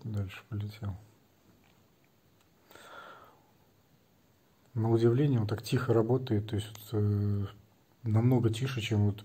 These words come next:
похо-, похожий дрон. Даже меньше квадрокоптеры работают, э, громче, чем этот. Вот на дистанции восемьсот девятнадцать метров, э,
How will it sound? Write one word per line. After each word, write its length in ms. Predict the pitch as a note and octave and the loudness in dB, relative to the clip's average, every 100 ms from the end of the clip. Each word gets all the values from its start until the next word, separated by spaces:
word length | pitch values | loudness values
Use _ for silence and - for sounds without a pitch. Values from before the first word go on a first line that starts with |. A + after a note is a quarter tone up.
| - | -6
похо-, 360 | - B2 A2 | -4 -2 -4
похожий 440 | G#2+ A#2 B2 G#2 G#2 | -4 -2 0 2 0
дрон. 220 | G#2+ G2 | -2 0
Даже 220 | A2 A2 | 2 4
меньше 420 | B2 A#2+ - G2+ | 4 4 2 -4
квадрокоптеры 680 | G#2 G#2 G#2 A#2+ C3+ - G#2 | -4 0 0 0 -4 -4 -2
работают, 600 | G#2 G#2+ G#2+ A2 G#2 - | -2 -2 -4 -4 -6 -4
э, 160 | G2+ G2 | -4 -4
громче, 560 | G#2+ A2+ G#2 - G2+ - - _ _ _ - - - - - _ | 0 0 0 -2 -8 -12 -20 _ _ _ -20 -20 -20 -20 -20 _
чем 260 | - - G2+ | -12 -4 -2
этот. 160 | G2 - - _ _ - - - - - - | -2 -6 -20 _ _ -20 -20 -16 -14 -14 -8
Вот 200 | B2 A#2+ | -6 -2
на 240 | A2+ A#2 A2+ | 2 2 0
дистанции 500 | A#2 C3 B2 B2 A2 | -2 0 0 0 -2
восемьсот 720 | G#2+ A2+ A#2+ A#2+ B2 A2+ - | -2 0 -2 0 -2 -2 -4
девятнадцать 520 | A2+ G#2+ A#2 A2 C3 | -6 -2 -2 -2 0
метров, 540 | D3+ E3 G#2+ G#2 - - | -2 -2 -6 -8 -12 -8
э, 320 | G#2 G#2+ G#2 | -2 0 0